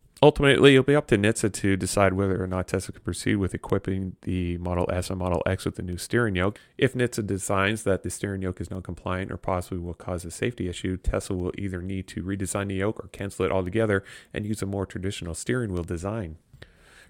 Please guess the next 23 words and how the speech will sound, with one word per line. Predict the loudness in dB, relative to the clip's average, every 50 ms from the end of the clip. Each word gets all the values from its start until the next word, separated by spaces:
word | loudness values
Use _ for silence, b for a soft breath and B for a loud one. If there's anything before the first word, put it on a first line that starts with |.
| B -2
Recent | -2 0 0 0 -4 2
drone | 4 4 4 4 4
footage | 2 4 4 4 4 2 -2 -2
from | -2 -2 -2 -2
Twitter | -2 0 0 0 2
user | 2 2 2 2 4 4 4 4 4 4 2 0 -2
at | -2 0 0 -2 -2 -4 -8 -8
G | -4 0 2 2
F | 2 0
four | 0 0 0 0 0
Tesla | -2 -4 -4 -4 -4 -4 -2 2 4 4 4
has | 4 2 -2 -6 -6
shown | -4 -4 -2 -2 -2
us | -4
some | -4 -4 -6 -6
great | -2 0 0 0 0
pictures | 0 0 -2 0 -2 -4 -4
from | -4 -4 -4
Gigafactory | -4 -4 -4 -4 -2 -2 -2 -2 -2 -4 -2
Berlin | 0 0 0 2 2 0 0 0
and | 0 -2 -2
a | -2
new | -2 -2 -2